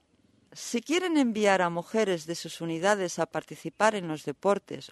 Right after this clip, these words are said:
o si tú quieres participar, por favor, email a grace arroba auroville punto org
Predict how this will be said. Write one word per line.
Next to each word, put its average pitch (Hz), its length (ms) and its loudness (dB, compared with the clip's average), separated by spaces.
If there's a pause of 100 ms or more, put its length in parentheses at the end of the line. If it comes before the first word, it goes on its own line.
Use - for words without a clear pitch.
o 208 120 2
si - 180 -6
tú 269 200 -4
quieres 262 440 -4
participar, 170 840 0 (420)
por 220 160 2
favor, 214 540 2
email 208 580 -2
a 143 260 -4 (320)
grace 214 720 2
arroba 185 540 0
auroville 156 720 -4 (100)
punto 254 480 -2
org 165 280 0